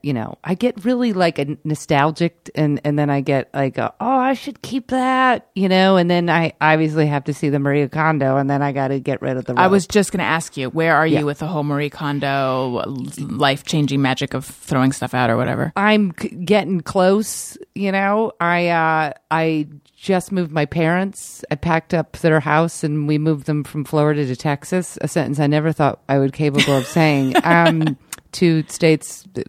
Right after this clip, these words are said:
Speaker 1: th-, well, that, that bring up a lot of, uh, emotions and questions. Uh, and we were just dumping everything and it felt great, you know? So I think, uh, I'm,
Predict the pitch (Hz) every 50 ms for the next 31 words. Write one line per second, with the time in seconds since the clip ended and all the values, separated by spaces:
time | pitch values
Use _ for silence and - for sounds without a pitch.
0 | - - - - - - 214 208 214 214 214 185 190 202 104 165 185 175 151 -
1 | - 175 175 175 160 156 147 175 175 175 185 185 - 160 156 147 143 139 131 131
2 | - - - - 139 - - - 165 165 165 160 160 - - 165 156 156 156 143
3 | - 170 165 - - 170 160 156 - - - 175 170 170 165 156 143 - - -
4 | - - - - - _ - 226 233 226 226 - - - 233 233 226 240 233 233
5 | 190 - - 226 175 170 151 139 240 240 214 214 - - 208 196 185 180 185 180
6 | 202 214 220 202 - 247 240 240 220 190 170 - - - 180 170 165 - 147 131
7 | 151 151 151 147 156 175 214 233 - - - - - - - - 208 214 214 214
8 | 220 226 240 233 - - - - - - - - - - - - - - - 208
9 | 190 185 180 180 180 180 175 165 - _ - 160 170 170 - - - 180 175 170
10 | 160 - 175 165 156 151 151 147 147 143 139 135 - - 156 151 147 147 143 143
11 | 139 -